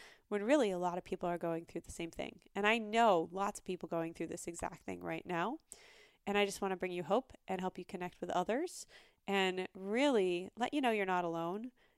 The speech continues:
and it's probably not your fault. So with that, my friend, subscribe to the podcast if you haven't, but I will see you in the next episode.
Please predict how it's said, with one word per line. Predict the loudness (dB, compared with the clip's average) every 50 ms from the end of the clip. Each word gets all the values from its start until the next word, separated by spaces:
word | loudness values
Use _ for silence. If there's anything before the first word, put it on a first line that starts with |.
| _ -6
and | -6 -6
it's | -6 -4
probably | -2 0 0 0 0 -2
not | -6 -6 -6 -6
your | -8 -8
fault. | -8 -8 -10 -10 _ -16 -20 -18
So | -16 -10 -6 -4 -2 -4 -4 -6 _ _ _ _ _ _ _ _ _ _ -20 -20 -20 _ _ _
with | -6 0
that, | 2 4 4 6
my | 4 2
friend, | 2 4 2 4 4 2 0 -4 -10 -18 _ _ _ _ _ _ _ _ _ _ _ _ _
subscribe | -14 -12 -10 -6 4 8 10 10 10 10
to | 6
the | 4 6
podcast | 8 8 8 8 8 4 4 4 0
if | -2 0
you | 0
haven't, | 2 6 8 8 10 8 6 4 2 -8 -12 -8
but | 2 6 8 8 8 8 6 0
I | 2 2 4
will | 2 2
see | 0 0 -2 0 0
you | 2 2
in | 2 0 0
the | -2
next | -4 -4 -4 -4 -6 -2
episode. | 0 0 0 0 -2 0 2 4 4 4 2 0